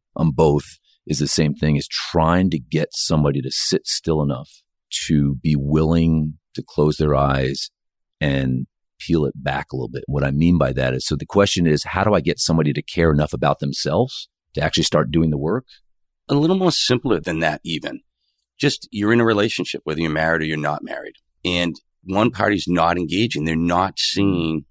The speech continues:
Speaker 2: the value of doing it, but they want to be together. They're committed to being together, but they're both not happy and they're not engaging. What do you do?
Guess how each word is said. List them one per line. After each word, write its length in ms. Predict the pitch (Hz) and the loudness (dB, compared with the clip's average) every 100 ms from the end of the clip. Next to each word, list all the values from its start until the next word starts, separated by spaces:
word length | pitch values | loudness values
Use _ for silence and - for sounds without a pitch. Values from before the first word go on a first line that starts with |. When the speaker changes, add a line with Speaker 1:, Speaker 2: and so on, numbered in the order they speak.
| _ _ - | _ _ -10
Speaker 2:
the 80 | |
value 580 | 82 76 85 110 135 87 | -6 -2 0 2 2 0
of 80 | 71 - | -2 -6
doing 280 | 76 71 | -6 -6
it, 140 | 62 - _ _ | -8 -14 _ _
but 160 | 98 - | -2 2
they 100 | 104 | 0
want 380 | 82 85 104 - | 0 0 0 0
to 80 | 160 | 0
be 140 | 165 | 0
together. 460 | 104 76 76 110 147 _ - | 2 0 0 -2 -6 _ -4
They're 120 | 92 | -2
committed 460 | - 90 85 131 | 0 0 2 0
to 80 | - | 0
being 220 | 139 107 | 2 2
together, 540 | 78 80 76 71 92 92 - | 2 -2 0 0 0 -2 -4
but 140 | 85 | -4
they're 80 | 85 | -4
both 320 | 85 95 - | 2 2 4
not 200 | 98 71 | 0 0
happy 520 | - 98 123 95 101 113 _ _ | -2 0 0 -2 -4 -6 _ _
and 280 | 90 87 87 76 | -4 -2 -2 -2
they're 160 | 87 | -2
not 340 | 85 78 76 - | 0 0 -2 0
engaging. 600 | 95 80 107 151 90 - _ _ - - | -2 0 0 0 -4 -10 _ _ -20 -18
What 280 | 87 85 | -4 -2
do 80 | 101 | 2
you 100 | 117 | 0
do? 380 | 110 143 202 | 2 2 0